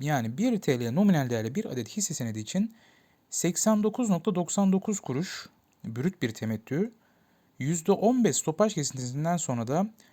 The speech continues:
yetmiş altı nokta kırk dokuz kuruşluk bir nakit bir biçimde temettü ödeyeceğini bizlere bildirdi. Dağıtım hakkında herhangi bir bilgi bize bildirmiyor Erbos.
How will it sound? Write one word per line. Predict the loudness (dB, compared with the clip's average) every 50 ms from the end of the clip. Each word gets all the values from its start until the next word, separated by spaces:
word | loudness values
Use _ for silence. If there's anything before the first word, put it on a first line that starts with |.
| _ _ -4
yetmiş | -4 -4 0 0 0 2 2 2
altı | 2 2 2 2 2
nokta | 2 2 -2 -4 -2
kırk | -2 -4 -2 -2
dokuz | -4 -2 -2 -4 -4
kuruşluk | -4 -6 -6 -6 -6 -8 -12 -10 _ -4
bir | -4 -4 -4 -8 -14 _ _ -14 -12 -12 -12 -12 -16 -20 _ -10 -4
nakit | -2 -2 -2 -2 -6 -6 _
bir | -6 -6 -6
biçimde | -8 -10 -10 -12 -6
temettü | -4 -4 -4 -4 -4 -4
ödeyeceğini | -6 -6 -6 -6 -6 -6
bizlere | -6 -6 -4 -4 -6 -4 -4
bildirdi. | -4 -4 -2 -2 -4 -2 -4 -4 -6 -6 -8 _ _ _ _ _ -20 -20 -14 _ -16 -16 _ _ _ _ _ _ _ _ _ _ _ _ _ _ _ _ _ -4 0
Dağıtım | 2 2 2 2 0 -2
hakkında | 0 -2 -2 -4 -2 -2 0 2 2 4
herhangi | 4 4 4 4 4 4 4
bir | 2 2 2
bilgi | 0 -2 0 0 2 0 0 -2 -4
bize | 0 2 2 2 2
bildirmiyor | 2 2 4 4 4 4 2 2 0 -2 -6 -14 -20 -20 -20 -20 -20 -20 _ _ _ _ _ _ _ _ _ _ _ _ _ 0
Erbos. | 2 2 2 2 0 0 -2 -4 -12 -18 -20